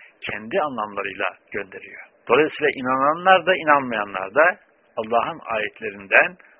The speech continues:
Allah'ın ne demek istediği noktasında bir anlayışa,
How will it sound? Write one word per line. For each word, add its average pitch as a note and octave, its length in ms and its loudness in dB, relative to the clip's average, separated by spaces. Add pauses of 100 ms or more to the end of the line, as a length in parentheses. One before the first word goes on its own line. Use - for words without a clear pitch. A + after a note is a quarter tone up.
(100)
Allah'ın G#2+ 580 -6
ne G2+ 140 -10
demek C3 240 -6
istediği G2 520 -16
noktasında A2 760 -2 (880)
bir A#2+ 120 -8 (120)
anlayışa, G2+ 520 -4